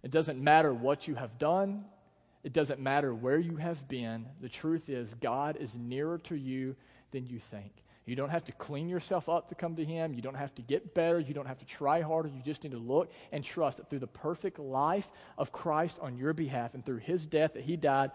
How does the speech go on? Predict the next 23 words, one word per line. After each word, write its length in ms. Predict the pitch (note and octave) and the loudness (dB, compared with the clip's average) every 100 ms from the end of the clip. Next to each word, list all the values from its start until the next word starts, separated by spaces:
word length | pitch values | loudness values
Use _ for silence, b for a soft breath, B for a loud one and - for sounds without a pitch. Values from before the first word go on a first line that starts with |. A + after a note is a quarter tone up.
| B B | B B
for 160 | D#3 | -4
your 240 | B2+ C3+ F3 | -2 0 0
sins 400 | - D3 C3+ C3 | -2 -6 -6 -6
to 120 | C3 | -8
absorb 520 | B2+ A#2+ C#3 E3 F#3+ | -8 -6 -4 -2 -2
the 80 | F#3+ | -2
wrath 320 | E3 D#3+ D#3+ | -2 -4 -4
of 140 | D3+ C3+ | -8 -6
God, 300 | A2 A2 A2 B B B | -8 -8 -14 B B B
and 120 | D#3 | -6
through 140 | D#3 B2 | -4 -6
his 320 | - G3+ E3 | 0 0 0
resurrection 680 | F3 E3+ D#3 B2+ G#2+ - - - _ _ _ _ _ _ _ _ _ _ _ _ _ _ | -2 -2 -2 -6 -8 -12 -16 -16 _ _ _ _ _ _ _ _ _ _ _ _ _ _
that 160 | C3+ E3 | -8 -6
you 60 | |
can 100 | D3+ | -6
find 320 | B2+ D#3+ C#3+ D3 | -2 0 0 -2
the 60 | |
life 420 | C#3 B2+ A2+ A2 | -4 -4 -4 -8
that 180 | - - | -12 -10
you 120 | C3 | -8
have 200 | A#2+ A2+ | -8 -10
been 280 | B2 A2 G#2+ | -10 -10 -10